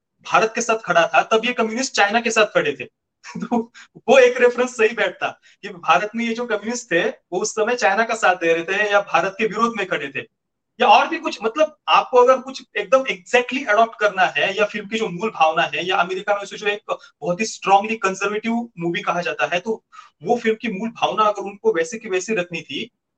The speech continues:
तो यहाँ पर भी किसी communist group को देश के खिलाफ या army के खिलाफ लड़ते हुए दिखाना चाहिए था। Even अमेरिका में तो Vietnam War का संदर्भ ही अलग है, वो दूसरे देश में जाकर वहां पर लड़ रहे थे, भले ही वो कम्युनिस्टों के खिलाफ लड़ रहे हो, जो भी हो,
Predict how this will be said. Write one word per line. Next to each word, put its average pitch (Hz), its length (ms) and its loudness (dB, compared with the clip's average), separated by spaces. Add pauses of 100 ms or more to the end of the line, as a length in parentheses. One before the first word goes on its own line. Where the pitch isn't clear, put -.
(180)
तो 240 480 0
यहाँ 175 200 2
पर 247 160 0
भी 254 100 -6
किसी 247 220 -10
communist 214 460 -8
group 214 140 -8
को 208 300 0
देश 185 260 -4
के 220 100 -6
खिलाफ 185 460 -2
या 185 100 -2
army 180 380 0
के 214 80 -6
खिलाफ 196 360 -2
लड़ते 175 220 -2
हुए 196 100 -12
दिखाना 190 280 -2
चाहिए 180 280 -6
था। 165 260 -4 (380)
Even 226 220 2
अमेरिका 220 400 2
में 240 140 -2
तो 262 240 2
Vietnam 196 360 -2
War 202 200 2
का - 100 -2
संदर्भ 202 420 -2
ही 220 60 0
अलग 185 280 2
है, 151 80 -2
वो 151 60 -6
दूसरे 214 260 -4
देश 208 220 -4
में 214 60 -6
जाकर 202 260 0
वहां 185 180 -2
पर 190 160 -6
लड़ 165 140 2
रहे 147 140 -6
थे, 127 100 -14
भले 147 180 -10
ही 170 60 -6
वो 185 80 -8
कम्युनिस्टों 175 420 -8
के - 80 -18
खिलाफ 165 320 -4
लड़ 151 140 -8
रहे 151 100 -6
हो, 160 180 -8
जो 147 200 -10
भी 151 180 -14
हो, - 240 -6